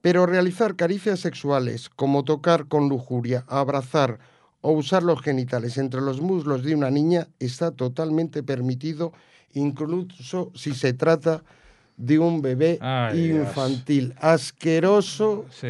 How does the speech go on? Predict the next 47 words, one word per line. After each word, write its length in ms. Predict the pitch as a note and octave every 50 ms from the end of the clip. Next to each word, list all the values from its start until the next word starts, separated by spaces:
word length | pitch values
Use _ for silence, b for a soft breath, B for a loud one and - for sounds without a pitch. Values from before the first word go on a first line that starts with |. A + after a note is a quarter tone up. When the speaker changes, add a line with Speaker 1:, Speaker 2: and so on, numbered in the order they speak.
| A2
Speaker 1:
asqueroso. 600 | A#2+ D3 D3 C#3 B2+ B2+ - - C3+ B2+ C3 B2+ D3+
Speaker 2:
O 40 | D#3
sea 240 | - F3 F3 E3+
que 180 | D3 F3 F3 E3
lo, 260 | D3+ E3 E3+ E3+ D#3 D#3
lo 260 | D3 D3+ D#3+ E3+ F3+
único 380 | G3+ G3+ G#3 G#3 F#3 G3 F#3+
que 140 | E3 F#3+ F#3+
no 360 | F#3 F#3+ F#3+ F#3 F#3 F#3+ F#3+ -
pueden 260 | F#3+ F#3+ F#3+ F#3 F3+ F3+
hacer 220 | E3+ - G3 F#3
hasta 240 | F3 E3+ - F3 D#3+
los 160 | D#3+ E3 D#3 D#3
nueve 340 | F3 F3 F3 F3 E3+ F3+ F3
años 320 | F#3 F#3 F#3+ F#3 F3 - -
es 160 | C3 G#2+ G#2+
la 140 | A#2+ A2 -
penetración. 600 | A2 G#2 G#2 G#2 - - - - - - - -
Speaker 1:
Exactamente. 720 | E3 D3+ B2 D#3 E3 D3 C3 C#3 C3 B2+ A2+ A2 A2+ G#2+ A2
Speaker 2:
Todo 120 | D3 D3
Speaker 1:
O 20 | D3
Speaker 2:
lo 120 | D3+ C#3+
Speaker 1:
sea, 100 | C#3+ D3+
Speaker 2:
demás 280 | D3+ D#3+ F3 F#3 F#3+ F3+
se 120 | - C#3
puede 200 | B2 B2 G#2+ G2 F2
hacer. 220 | F#2 - - -
Speaker 1:
pero 280 | G3 G3+ A3 A#3+ B3 C4
esto, 280 | C#4 A#3+ - - A#3 A3
ya 120 | G#3 G#3
te 80 | F#3+ G3+
Speaker 2:
Ah. 40 | G3
Speaker 1:
digo, 180 | F#3 D#3+ D3+ B2+
según 280 | D#3+ D3 D#3+ G#3+ A3+
los 140 | G#3 F3+ F3+
Speaker 2:
Ah. 20 |
Speaker 1:
sunitas 460 | - F3+ G3 G#3 G3+ G#3+ G3+ F3 F3+ -
es 140 | G#3 F#3+ D#3
lo 120 | F3+ D#3+ C3
que 100 | C#3+ B2+
cuenta, 480 | B2+ C3+ B2+ B2+ B2 C3 C3 B2+ B2+ -
eh, 240 | C3+ C#3+ D3+ D3+ C#3 B2
Khomeini 720 | - - D#3 D#3+ E3 F#3 G#3 G#3+ G#3+ G#3+ G#3+ G#3+ G#3 G3 G3 - -
en 160 | C#3+ D#3 D#3+
Speaker 2:
Sí. 60 | E3+
Speaker 1:
una 200 | E3+ D#3+ D3 B2+
fatua. 480 | B2+ - C3 A2+ - - G#2+ A2 A2+